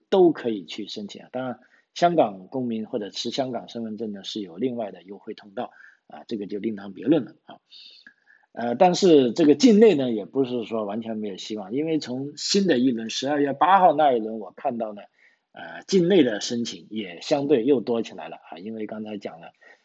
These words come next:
啊，本身境内的申请人就有意见了啊，啊，当然移民局它慢慢的也要把一碗水端平，当把境外的放了一批之后，啊，那境内的申请人这个也是需要，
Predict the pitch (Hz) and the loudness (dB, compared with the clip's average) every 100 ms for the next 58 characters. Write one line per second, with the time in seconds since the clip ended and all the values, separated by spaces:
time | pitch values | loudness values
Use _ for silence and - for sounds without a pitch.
0 | _ _ - - 104 131 185 196 160 143 | _ _ -20 -14 -4 2 4 4 6 4
1 | 123 131 127 107 107 104 117 95 165 135 | 2 -2 -4 -6 -8 -2 -2 2 2 4
2 | 131 - _ - - _ _ _ - 135 | 2 -2 _ -20 -20 _ _ _ -6 0
3 | 156 147 180 180 156 151 147 131 135 151 | 4 4 4 2 4 4 4 0 0 2
4 | 143 131 117 92 87 117 104 - - 127 | 2 0 -4 -10 -8 -6 -6 -10 -6 -6
5 | 110 110 - 104 110 110 104 87 - 135 | -4 -8 -10 -8 -8 -8 -14 -18 -6 -2
6 | 139 143 120 - - 160 160 120 98 151 | -2 -2 -6 -2 0 4 4 4 0 -4
7 | 127 107 - 117 104 - 127 _ _ _ | -4 -8 -8 -10 -8 -8 -8 _ _ _
8 | _ - - - 208 180 160 214 120 - | _ -20 -18 -16 -4 0 6 6 4 -2
9 | 110 104 92 87 - _ _ _ - 101 | -10 -12 -16 -20 -20 _ _ _ -14 -12
10 | 87 - 92 85 - 135 - 110 110 95 | -14 -16 -16 -12 -8 -6 -6 -6 -6 -8